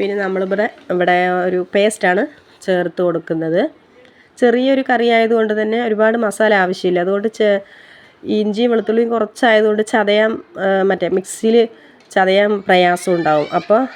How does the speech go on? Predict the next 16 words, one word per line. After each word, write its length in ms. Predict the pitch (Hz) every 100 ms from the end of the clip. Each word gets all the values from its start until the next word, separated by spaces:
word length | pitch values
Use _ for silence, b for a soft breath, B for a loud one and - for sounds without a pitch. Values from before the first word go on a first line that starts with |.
| 180
അതിന് 180 | 180 202
വേണ്ടിയിട്ടാണ് 460 | 214 202 202 185 285 392 - - 202
ഞാൻ 140 | 202 202
ഈ 20 | 208
ഒരു, 120 | 196 196 - - - - _ _ _ _ _ _ - - - - 233
ഈ 80 | 208
ഒരു 80 | 196
പേസ്റ്റ് 320 | 190 185 - 214
ചേർക്കണത്. 520 | 190 170 175 170 180 269
അല്ലെങ്കിൽ 340 | 226 220 220 247
ന-, 160 | 233 226 B B B B B B - -
ഇറച്ചിക്കറിയൊക്കെ 680 | 214 - - 220 220 220 220 220 226
നമ്മൾ 160 | 226 214
വെക്കുകയാണെങ്കിൽ 600 | 202 - 208 208 196 208 214 -
ഇത്തിരി 220 | 214 208 214
കൂടുതൽ 280 | 214 202